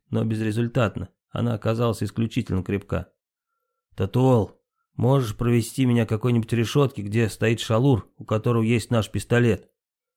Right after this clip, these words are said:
Ланур задумался. «Я могу провести тебя туда, откуда только что стреляли». «Отлично, Пхалкаун, найдётся у тебя храбрый человек, который остался бы у этих ворот.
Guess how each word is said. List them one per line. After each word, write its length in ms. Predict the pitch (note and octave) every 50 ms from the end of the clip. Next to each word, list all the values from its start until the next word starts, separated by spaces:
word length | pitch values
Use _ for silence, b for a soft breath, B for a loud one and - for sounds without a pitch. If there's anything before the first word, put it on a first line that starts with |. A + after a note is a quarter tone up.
| _ _ _ _ _ _ -
Ланур 320 | - F#2+ F#2+ F#2+ F#2+ F#2+
задумался. 580 | G2 G2+ G#2 G2+ G#2 G2 F2+ F2+ - - - _ _ _ _ _ _ _ _ _ _ _ _ _ _ _
«Я 220 | - A#2 C3+ D3 E3
могу 300 | E3 E3+ F3 E3 F3 F3
провести 480 | - F3 F3+ F3+ F3+ E3 - - F3+
тебя 260 | E3+ - D#3+ D#3+ E3 D#3+
туда, 480 | - E3 D#3 D#3 F3+ G3 F3+ B2+ G#2+ -
откуда 320 | - - - - E3+ E3
только 300 | D#3+ - F3 F3 E3+ -
что 160 | - - D#3+
стреляли». 640 | D3+ - E3+ E3+ F#3 F#3 F#3 D#3+ A#2+ F2+ F2 - _ _ _ _ _ _ _ _ _ _ _
«Отлично, 640 | - A#2+ G#2+ G2+ - A#2+ B2 B2 - - G2+ F2+ - - -
Пхалкаун, 540 | - - A2 G#2+ G#2 A#2+ A#2+ A#2+ C3 B2 G#2+
найдётся 480 | G2+ G#2+ A2+ A#2 C#3 D3 C#3+ - - B2
у 20 |
тебя 240 | - - A#2 A#2+ A#2
храбрый 400 | - - B2 B2+ B2 A#2+ A2+ G#2+
человек, 440 | - - A#2 A#2 B2 C#3 C#3+ A#2 -
который 400 | - A2+ A2 - B2 A#2 A2+ F#2+
остался 520 | F#2 G#2+ - - - C#3 B2+ G#2+ - A2+
бы 100 | G#2+ A2+ A2+
у 40 | A#2
этих 260 | A2+ G#2 - - -
ворот. 400 | A#2 B2 B2+ A#2+ F#2 - -